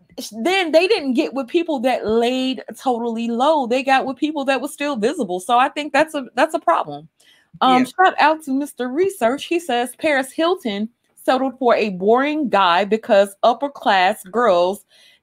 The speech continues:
Speaker 1: get it. Urban community Panani girls don't. Um, I, you know what? Paris, so, so,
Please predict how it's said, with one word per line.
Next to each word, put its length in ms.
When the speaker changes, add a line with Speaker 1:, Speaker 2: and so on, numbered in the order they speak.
Speaker 1:
get 220
it. 180
Urban 580
community 520
Panani 580
girls 480
don't. 580
Um, 600
I, 380
you 180
know 200
what? 360
Paris, 400
so, 280
so, 360